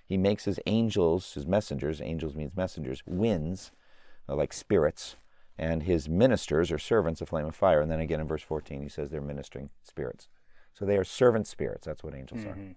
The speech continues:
Speaker 2: Okay, so verse eight, I just love this passage. It says, "But of the Son," he says, "your throne, O God, is forever and ever.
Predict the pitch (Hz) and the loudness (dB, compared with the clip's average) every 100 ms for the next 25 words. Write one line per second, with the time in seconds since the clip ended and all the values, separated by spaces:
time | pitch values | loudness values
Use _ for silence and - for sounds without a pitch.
0 | - _ _ _ _ - - - - - | -20 _ _ _ _ -20 -20 -20 -12 -6
1 | 131 117 120 165 120 131 117 - - 113 | -4 -6 -10 -12 -2 0 0 -6 -6 -6
2 | 117 - _ _ _ _ - 104 104 - | -8 -14 _ _ _ _ -8 -8 -8 -4
3 | 110 107 104 - 101 95 - 95 - - | -4 -2 -6 -6 -6 -6 -12 -16 -16 -10
4 | 113 95 113 104 104 - 131 135 123 - | -8 -6 -6 -6 -6 -2 0 0 -2 -4
5 | 113 107 101 107 117 - - 131 139 139 | -6 -6 -8 -8 -8 -10 -10 -6 -6 -6
6 | 127 110 107 110 107 _ - _ _ 131 | -8 -8 -8 -8 -12 _ -20 _ _ -10
7 | 113 - 113 107 110 120 117 104 101 95 | -10 -8 -6 -6 -6 -6 -8 -8 -8 -8
8 | 90 | -12